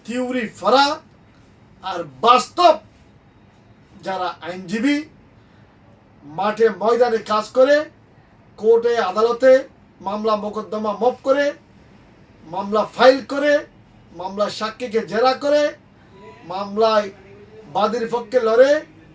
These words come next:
আসামির পক্ষে কাজ করে, এই সমস্ত তো নিম্ন আদালতের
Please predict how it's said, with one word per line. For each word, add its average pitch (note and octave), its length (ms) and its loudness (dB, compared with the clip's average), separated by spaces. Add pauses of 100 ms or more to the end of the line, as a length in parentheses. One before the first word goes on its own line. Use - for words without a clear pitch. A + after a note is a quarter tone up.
আসামির B3 460 -4
পক্ষে G3+ 320 -12 (640)
কাজ G#3+ 200 -2 (140)
করে, B2 180 -20 (720)
এই A3+ 120 -4 (140)
সমস্ত F3+ 440 -14 (680)
তো A#3+ 100 0 (1900)
নিম্ন G3+ 320 -4 (140)
আদালতের G3 400 0